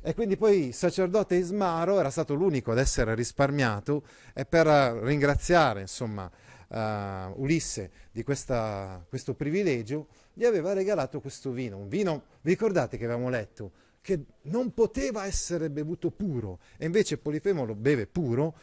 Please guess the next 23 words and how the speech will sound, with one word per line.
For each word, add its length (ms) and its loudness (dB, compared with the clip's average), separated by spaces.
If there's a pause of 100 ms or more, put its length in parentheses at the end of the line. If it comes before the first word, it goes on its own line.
(120)
e 100 0
quindi 400 2
è, 340 0
eh, 440 -8
u-, 180 -6 (160)
si 180 -4
ubriaca 520 2
in 80 -6
un 60 -8
certo 260 -8
senso, 320 -4
perde 260 -2
i 60 -2
sensi, 440 -6 (320)
e 120 -8
per 140 -2
questo 260 -4
motivo 380 0
poi 180 0
sarà 300 2
accecato, 760 -2
come 160 -8
ben 400 -8